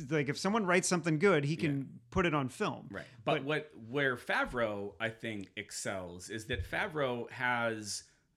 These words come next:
Speaker 2: the right amount of reverence
Speaker 1: Right.
Speaker 2: while also knowing that he has to take it in a different direction. And he's working with, uh, I f-, I think the guy's name is Dave Filoni, and he is,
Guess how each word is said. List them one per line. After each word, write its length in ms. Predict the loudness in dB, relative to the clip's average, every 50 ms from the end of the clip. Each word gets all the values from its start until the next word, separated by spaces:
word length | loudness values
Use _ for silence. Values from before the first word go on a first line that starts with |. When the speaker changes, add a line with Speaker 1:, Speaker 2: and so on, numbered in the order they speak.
| -16 -10
Speaker 2:
the 120 | -10 -8
right 360 | -6 0 2 4 4 4 4
amount 280 | 2 2 2 2 0 -2
of 120 | -4 -4 0
reverence 800 | 0 0 0 -2 -8 -12 -12 -12 -16 -14 -12 -12 -12 -12 -14 _ _ _ _ _ _ _ _ 0
Speaker 1:
Right. 280 | 2 2 2 0 -4 -4
Speaker 2:
while 360 | -2 2 4 4 4 4 2
also 960 | 2 4 4 4 4 4 2 -2 -2 0 0 0 0 0 0 -2 -4 -6 -8 -12 _ _ _ _ _ _ _ _ _ _ _ _ _ _ _ _ _ _ -20 -12
knowing 480 | -8 -4 0 2 2 4 4 2 0 0
that 100 | 0 0
he 80 | 2
has 160 | 2 0 0 -2
to 60 | -6
take 220 | -4 -4 -4 -4 -4
it 60 | -8
in 60 | -8
a 40 | -8
different 300 | -8 -8 -8 -8 -10 -12
direction. 420 | -12 -12 -14 -14 -16 -18 -18 -12 -6
And 160 | -4 -2 -2 -2
he's 240 | -4 -6 -6 -6
working 580 | -6 -6 -6 -4 -2 -2 -2 0 0 -2 -6 -8 -10 -18 _ _ _ _ -12
with, 420 | -8 -6 -4 -4 -4 -6 -10 -10 -6
uh, 20 | -4
I 260 | -4 -4 -4 -6 -8 -10 -14 -16 -18 -20 _ -20 -20
f-, 320 | -20 -20 -20 -20 -18 -16 -14
I 40 | -10
think 140 | -8 -6
the 60 | -2 2
guy's 180 | 2 2 2
name 140 | 2 -2 -4
is 100 | -6 -6
Dave 400 | -4 -2 0 0 0 -2 -4 -10 -10 -10
Filoni, 520 | -8 -6 -4 -4 -4 -4 -6 -8 -8 -10
and 100 | -10 -10
he 260 | -8 -6 -6 -4 -4 -4 -6
is, 260 | -6 -8 -8 -10 -14